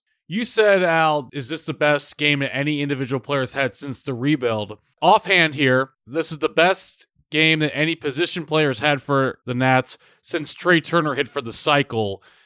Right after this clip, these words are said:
at the end of June against Tampa in twenty twenty-one. That's the game where he hurt his finger sliding into third,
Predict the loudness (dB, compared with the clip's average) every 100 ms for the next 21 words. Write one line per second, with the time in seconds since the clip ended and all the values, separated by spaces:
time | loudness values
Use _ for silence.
0 | _ -8 -4 0 0 0 -2 -2 2 2
1 | 2 0 -4 -6 -10 -2 0 0 0 0
2 | -2 -8 -10 -4 -4 -4 -4 -2 2 2
3 | 4 2 -4 -14 -20 _ 0 0 -2 0
4 | 2 2 0 0 2 0 -2 0 0 2
5 | 2 0 2 4 4 2 0 -4 0 2
6 | 4 2 0